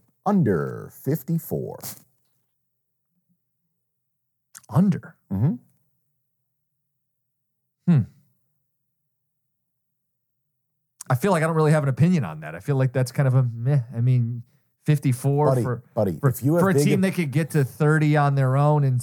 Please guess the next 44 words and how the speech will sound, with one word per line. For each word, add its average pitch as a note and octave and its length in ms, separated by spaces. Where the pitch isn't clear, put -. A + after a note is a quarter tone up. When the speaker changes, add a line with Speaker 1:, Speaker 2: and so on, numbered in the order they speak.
Speaker 2:
in B2+ 240
San C#3 240
Jose C3 340
State, D#3 480
and - 20
Speaker 1:
If C3+ 80
Speaker 2:
then - 20
if C3 80
Speaker 1:
you D3+ 60
have E3+ 80
Speaker 2:
Coastal D3+ 240
Speaker 1:
big, B2+ 60
Speaker 2:
gets E3 180
to C#3 120
twenty, D#3 880
Speaker 1:
you D#3 60
Speaker 2:
you're D#3+ 100
Speaker 1:
got D3 160
big C#3+ 180
opinions A#2 560
on E2+ 140
Coastal A#2 380
Carolina G#2 720
and D#2 320
San A2 180
Jose E2 280
State, D#2 380
you G#2 120
may A#2+ 120
need E2+ 160
to - 60
call F#2 220
the E2+ 100
number. F2 440
Speaker 2:
<sighs> A#2+ 80
Speaker 1:
It's B2 180
San C#3 260
Jose D#3+ 300
State C#3+ 340
minus B2 380
nine A2+ 200
and A2+ 120
a - 20
half, E2 440